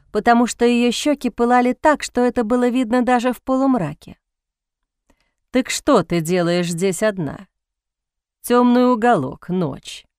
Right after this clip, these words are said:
Тебя совсем не смущает, что твой жених находится в зале?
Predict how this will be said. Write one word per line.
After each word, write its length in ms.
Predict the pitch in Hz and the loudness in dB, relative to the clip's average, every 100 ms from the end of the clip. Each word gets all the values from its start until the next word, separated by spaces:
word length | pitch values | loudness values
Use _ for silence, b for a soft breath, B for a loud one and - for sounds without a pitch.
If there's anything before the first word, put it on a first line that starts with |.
| _ _ _ _ _ _ _ | _ _ _ _ _ _ _
Тебя 280 | - 170 180 | -6 -2 -2
совсем 560 | - 190 - 208 196 | 0 -4 -2 -2 0
не 100 | 180 | 0
смущает, 600 | 180 196 - - 214 185 | -4 -4 -6 -4 0 0
что 200 | - - 175 | -2 -6 -6
твой 240 | 180 196 | -2 -2
жених 380 | 165 185 202 - | -2 -2 -2 -2
находится 640 | 175 165 185 165 170 165 | -6 -4 -4 -4 -6 -6
в 40 | 165 | -6
зале? 500 | 151 254 185 - | -4 -4 -4 -8